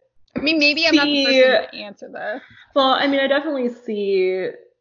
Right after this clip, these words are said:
Speaker 2: what you're saying about it being framed as in space. Like, oh, in space,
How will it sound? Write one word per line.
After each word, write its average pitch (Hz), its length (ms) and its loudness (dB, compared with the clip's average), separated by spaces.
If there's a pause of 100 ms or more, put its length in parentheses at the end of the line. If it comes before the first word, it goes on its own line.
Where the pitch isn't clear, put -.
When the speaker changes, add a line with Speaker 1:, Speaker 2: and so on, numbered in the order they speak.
(120)
Speaker 2:
what 185 300 -2
you're 165 100 -4
saying 160 520 -6
about 147 640 0
it 180 140 0
being 160 220 -2
framed 143 380 -4
as 131 380 -2 (120)
in 196 180 2
space. - 640 -4
Like, 151 420 0 (520)
oh, 247 180 6
in 202 120 2
space, 196 500 -2